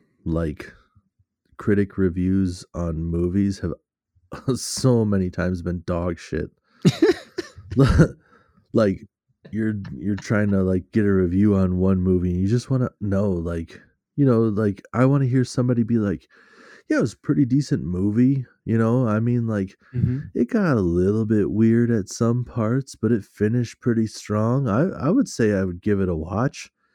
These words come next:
Speaker 2: Yeah.
Speaker 1: And instead, you got somebody being like, you know, just, um, "I thought the use of, uh, contrast and, and, uh, that it, it, it felt
Speaker 2: They're
Speaker 1: a little
Speaker 2: way
Speaker 1: bit."
Speaker 2: overanalyzing
Speaker 1: Yeah,
Speaker 2: it.
Speaker 1: it lit-, it felt a
Speaker 2: Pretending
Speaker 1: little
Speaker 2: they're a
Speaker 1: bit
Speaker 2: film expert.
Speaker 1: Right, just all this stupid shit.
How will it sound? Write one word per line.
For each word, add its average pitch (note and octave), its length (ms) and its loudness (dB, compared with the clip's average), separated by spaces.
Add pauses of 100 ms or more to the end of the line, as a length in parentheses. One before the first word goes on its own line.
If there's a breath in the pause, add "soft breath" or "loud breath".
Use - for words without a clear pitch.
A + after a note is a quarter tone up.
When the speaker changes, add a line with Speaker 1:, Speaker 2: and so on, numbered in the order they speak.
(400 soft breath)
Speaker 2:
Yeah. - 140 -4
Speaker 1:
And G#2+ 100 2
instead, G#2 560 0
you G2 140 0
got F2 220 -2
somebody G2 380 -2
being F#2 460 -4 (100)
like, F#2 480 -8
you G#2 180 -6
know, F#2 200 -6
just, G2 360 -6 (440 soft breath)
um, F#2+ 720 2
"I G#2 200 -2
thought G#2 320 -2
the F#2 100 -4
use F#2+ 460 0
of, E2 300 -4 (120)
uh, F2 320 -2 (120)
contrast F#2+ 1000 -4
and, E2 220 -8 (560 soft breath)
and, F2+ 220 -2
uh, F2 840 -2
that G2 220 0
it, - 440 -10
it, G#2+ 420 0
it G#2 100 -4
felt G#2+ 300 0
Speaker 2:
They're G#2+ 60 -2
Speaker 1:
a - 20 0
little B2+ 240 4
Speaker 2:
way - 20 2
Speaker 1:
bit." A#2 140 2
Speaker 2:
overanalyzing B2+ 760 -6
Speaker 1:
Yeah, A2 180 6
Speaker 2:
it. A2 40 4
Speaker 1:
it A2 40 2
lit-, A#2 300 4
it G#2+ 100 2
felt C#3+ 260 2
a - 40 2
Speaker 2:
Pretending G3+ 260 6
Speaker 1:
little - 20 2
Speaker 2:
they're D3+ 140 4
a - 20 0
Speaker 1:
bit - 80 -12
Speaker 2:
film D3 220 2
expert. A#2 540 -2
Speaker 1:
Right, D#3+ 400 2
just - 240 -6
all D3+ 280 -2
this D#3 220 0
stupid A#2+ 760 -4
shit. - 560 -8